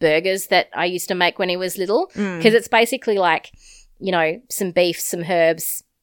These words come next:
Speaker 1: zucchini and carrots so you can hide some veggies.
Speaker 2: Yeah, yeah. My mum used to do that
Speaker 1: Yeah,
Speaker 2: stuff
Speaker 1: yeah.
Speaker 2: as well.
Speaker 1: And they are so good. Like,
Speaker 2: Yeah.
Speaker 1: ev-, like, Chris and I eat them. So, um,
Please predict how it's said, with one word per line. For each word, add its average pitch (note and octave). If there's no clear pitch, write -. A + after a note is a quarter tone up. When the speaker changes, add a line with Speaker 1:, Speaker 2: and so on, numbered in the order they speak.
Speaker 1:
zucchini F3
and D#3+
carrots E3
so F#3
you E3
can -
hide D#3+
some E3+
veggies. C3
Speaker 2:
Yeah, F#3
yeah. E3
My D#3
mum C3+
used C3
to B2
do A2+
that A#2+
Speaker 1:
Yeah, -
Speaker 2:
stuff -
Speaker 1:
yeah. -
Speaker 2:
as -
well. A#3
Speaker 1:
And A3+
they G3+
are F#3+
so F#3+
good. F3
Like, F#3
Speaker 2:
Yeah. -
Speaker 1:
ev-, F3
like, F#3
Chris -
and F#3
I E3
eat D#3
them. -
So, E3+
um, G3